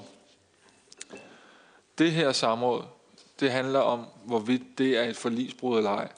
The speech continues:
Så det vil sige, at jeg vil prøve at tilstræbe, at det ikke bliver en eller anden stor debat om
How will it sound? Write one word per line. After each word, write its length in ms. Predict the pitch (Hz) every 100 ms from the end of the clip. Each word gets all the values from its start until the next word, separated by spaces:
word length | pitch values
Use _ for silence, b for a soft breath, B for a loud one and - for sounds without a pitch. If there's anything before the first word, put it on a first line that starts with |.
| - - _
Så 60 | 120
det 100 | 123
vil 80 |
sige, 160 | 120 120
at 40 |
jeg 100 | 123
vil 80 | 127
prøve 260 | 120 123 123
at 80 | 120
tilstræbe, 540 | 135 131 - 131 113
at 60 | 110
det 60 |
ikke 100 | 117
bliver 120 | 127
en 40 | 120
eller 120 | 120
anden 120 | 117
stor 240 | - 127 123
debat 360 | 117 123 123
om 200 | 127 107